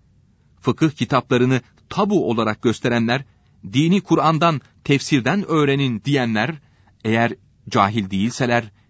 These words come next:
din anarşisi meydana çıkarmak için çalışan hain ve sapık kimselerdir.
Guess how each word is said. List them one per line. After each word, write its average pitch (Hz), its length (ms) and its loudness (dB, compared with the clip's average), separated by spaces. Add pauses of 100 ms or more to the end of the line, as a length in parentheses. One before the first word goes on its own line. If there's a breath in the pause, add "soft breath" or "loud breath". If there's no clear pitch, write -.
(140)
din 131 380 0
anarşisi 113 580 0
meydana 104 360 0
çıkarmak 107 460 -2
için 104 220 -4
çalışan 101 500 -4 (280 soft breath)
hain 98 400 0
ve 95 120 -2
sapık - 380 -6
kimselerdir. 87 680 -6